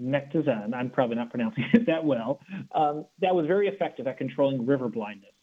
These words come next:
This was a major issue in many countries in Africa.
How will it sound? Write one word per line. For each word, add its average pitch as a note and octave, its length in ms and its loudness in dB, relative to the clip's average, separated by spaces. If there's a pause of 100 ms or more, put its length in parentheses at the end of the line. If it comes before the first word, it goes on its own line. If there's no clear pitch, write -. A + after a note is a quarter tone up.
This D3+ 160 -6
was C3+ 100 0
a A#2+ 160 2
major C#3+ 560 2
issue C3+ 440 2
in A#2+ 160 -2
many C3 200 0
countries A#2+ 420 -6
in C#3 100 -2
Africa. G3 360 -2